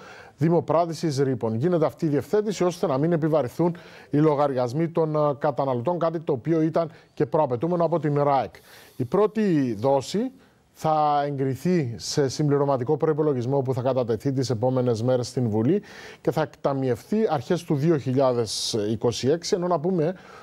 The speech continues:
ότι από ελληνικής πλευράς υπήρξε υπαναχώρηση και συνένεση στην ανάληψη εξημισίας του γεωπολιτικού ρίσκου, ζήτημα που όλοι είδαμε το έθετε με τα επιτάσεως στις διαπραγματεύσεις η κυπριακή πλευρά τις προηγούμενες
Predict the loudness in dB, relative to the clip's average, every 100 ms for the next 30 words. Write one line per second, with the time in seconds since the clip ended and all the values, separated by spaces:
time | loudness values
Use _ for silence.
0 | -18 -4 0 2 2 0 -2 -4 -2 0
1 | 2 2 0 -4 0 0 0 -2 0 0
2 | 0 -2 -2 -2 0 0 -2 -2 -4 -2
3 | 0 0 0 -2 -2 0 2 2 2 0
4 | -4 -4 -4 -4 -12 -20 -6 -4 -2 0
5 | 2 2 2 2 2 0 0 0 0 -2
6 | -2 0 0 2 0 -2 0 2 2 0
7 | 0 0 0 -4 -18 _ 0 2 2 0
8 | 0 0 0 -2 -6 -20 _ 2 2 0
9 | -2 0 0 0 0 0 0 -4 -2 0
10 | 0 0 0 0 0 -2 -4 -4 0 0
11 | 0 0 0 2 0 -2 -4 -2 0 0
12 | -2